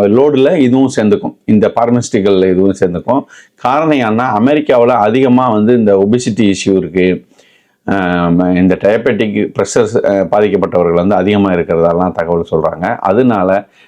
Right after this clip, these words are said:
நம்மளுடைய இந்திய ம-, மருந்துகளை அதிகமாக பயன்படுத்தக்கூடிய அமெரிக்கர்களுக்கு இது ஒரு மிகப்பெரிய சவாலான காலம் அப்படின்னு தான் நம்ம சொல்லலாம். அஹ், இது வந்து இந்தியாவுக்கு எந்த மாதிரியான பாதிப்புன்னா,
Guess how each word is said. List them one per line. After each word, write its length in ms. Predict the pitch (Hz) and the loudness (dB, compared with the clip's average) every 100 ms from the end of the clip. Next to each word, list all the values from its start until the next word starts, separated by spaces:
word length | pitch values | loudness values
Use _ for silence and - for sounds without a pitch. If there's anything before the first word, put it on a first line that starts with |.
| _ | _
நம்மளுடைய 800 | - 110 135 135 117 113 120 123 | -2 0 2 2 2 2 2 2
இந்திய 440 | 107 127 139 143 127 | 2 2 2 2 2
ம-, 340 | 117 107 98 | 0 0 0
மருந்துகளை 520 | 98 104 117 104 104 | 0 2 0 2 2
அதிகமாக 640 | 117 101 117 117 117 113 117 | 2 2 2 2 0 0 -2
பயன்படுத்தக்கூடிய 680 | - 104 104 95 - 95 92 | 0 0 0 -2 -2 0 0
அமெரிக்கர்களுக்கு 720 | 95 120 104 98 90 90 107 | 2 0 0 0 0 -2 0
இது 220 | 131 104 | 2 2
ஒரு 120 | 95 | 2
மிகப்பெரிய 680 | 90 92 95 95 104 104 92 | 2 -2 0 0 2 2 0
சவாலான 540 | - 98 104 98 98 | 0 0 2 2 0
காலம் 300 | 95 92 95 | -2 0 0
அப்படின்னு 200 | 87 85 | -2 -4
தான் 120 | 87 87 | -4 -4
நம்ம 200 | 87 82 | -4 -4
சொல்லலாம். 420 | - 85 82 - _ _ _ - - - - _ _ _ _ - | -4 -2 -4 -6 _ _ _ -20 -20 -20 -20 _ _ _ _ -4
அஹ், 880 | 131 127 127 127 120 120 113 110 104 | -2 0 0 -2 -2 -2 -2 -2 0
இது 240 | 120 139 | 2 2
வந்து 240 | 147 139 165 156 131 120 104 98 95 101 101 104 | 2 2 2 4 4 4 4 4 2 0 0 0
இந்தியாவுக்கு 480 | 120 165 202 165 139 | 2 2 2 2 2
எந்த 180 | 123 | 2
மாதிரியான 360 | 131 127 120 110 | 2 0 0 -2
பாதிப்புன்னா, 480 | - 117 104 101 107 | -2 -2 0 0 0